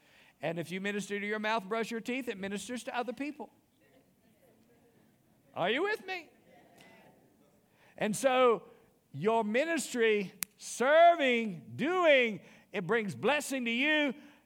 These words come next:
And the happiest place for you to be is in your place, serving in your grace and fulfilling your purpose. Now, in Philippians chapter two, we'll just look at that verse and then we'll close.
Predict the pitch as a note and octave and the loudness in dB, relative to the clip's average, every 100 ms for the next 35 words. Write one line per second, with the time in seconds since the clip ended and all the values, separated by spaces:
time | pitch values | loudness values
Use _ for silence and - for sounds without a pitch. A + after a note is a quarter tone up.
0 | _ G3 G#3+ F#3 F#3 C4+ - D4 C#4 C4 | _ -2 0 0 0 -2 -4 -6 -4 -2
1 | C4+ B3+ B3+ A#3+ A#3 G3 G#3+ G3+ D#3+ F3+ | -2 -2 -6 -6 -4 -4 -2 -2 -4 -6
2 | F3+ B3+ G3+ E3+ B2+ A#2 - - _ - | -4 -4 -2 -4 -4 -10 -18 -20 _ -20
3 | - - A#3 B3+ C4 B3+ A#3 F#3+ A3 C4+ | -12 -6 0 0 2 0 -2 0 0 2
4 | G3 E3+ D#3 C#3 - - _ - F#3 F3+ | 0 0 -2 -6 -14 -20 _ -6 -4 -2
5 | F#3 F3 - A3 G3 F3+ E3 F#3 F3 D3 | -4 -4 -2 -2 -2 -4 -4 -6 -6 -10
6 | - F#2 - - _ _ _ _ E3+ C4 | -10 -20 -20 -20 _ _ _ _ -2 0
7 | F3+ A2 - - _ _ _ _ _ _ | 0 -4 -14 -20 _ _ _ _ _ _
8 | _ - A#3+ A3+ G3+ - B3 D#4 F#4+ C#4+ | _ -4 -4 -4 -8 -8 -4 -2 -2 -2
9 | B3+ G#3+ B3+ A3 F#3+ A3 F3 D#3+ F#3 G3 | -4 -4 -4 -4 -6 -8 -6 -4 -6 -6
10 | G3+ G3+ G3 G#3 G#3 F3+ F3 C3 D3+ G3 | -6 -6 -6 -8 -6 -6 -6 -6 -6 -6
11 | F#3+ F#3+ F#3 F#3 F#3 E3+ D3 B2+ E3 - | -10 -10 -8 -8 -8 -6 -4 -6 -12 -20